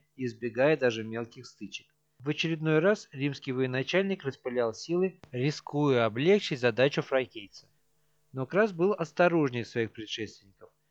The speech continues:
Он создал лёгкий и мобильный, однако достаточно значительный отряд,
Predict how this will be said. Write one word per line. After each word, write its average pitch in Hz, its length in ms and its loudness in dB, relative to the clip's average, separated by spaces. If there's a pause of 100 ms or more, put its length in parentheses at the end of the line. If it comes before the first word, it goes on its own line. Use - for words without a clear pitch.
(220)
Он 208 160 -4
создал 170 440 4
лёгкий 156 420 0
и - 20 -4
мобильный, 143 680 -4 (200)
однако 160 400 -4
достаточно 139 600 -2
значительный 127 680 -6
отряд, 190 320 -2